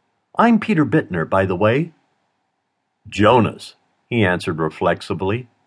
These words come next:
"Have any technical aptitude? Electronics, computers, ham radio, that kind of thing?" "None whatsoever," I told him. He nodded.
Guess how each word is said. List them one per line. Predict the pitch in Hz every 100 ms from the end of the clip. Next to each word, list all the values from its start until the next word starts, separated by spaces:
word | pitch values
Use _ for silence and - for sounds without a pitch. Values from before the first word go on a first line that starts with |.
| _ _ _ -
"Have | 110 113
any | 117 107 98 90
technical | 80 117 110 127 98 95
aptitude? | 104 - 123 - 143 160 135 _ -
Electronics, | 98 107 104 107 113 127 127
computers, | - 120 113 110 110 117 127 -
ham | 104 107 104
radio, | 107 131 131
that | 98 104
kind | 104 101
of | 110
thing?" | 107 110 131 - _ _ _ _ _ _ _ _ _ _ _ -
"None | 170 202 208 196
whatsoever," | 156 165 - - 160 131 104 90 - _ _ _ _
I | - 78
told | - 73 156
him. | 110 117 _ _ _ _ _ _ _
He | 220
nodded. | 220 156 131 123 104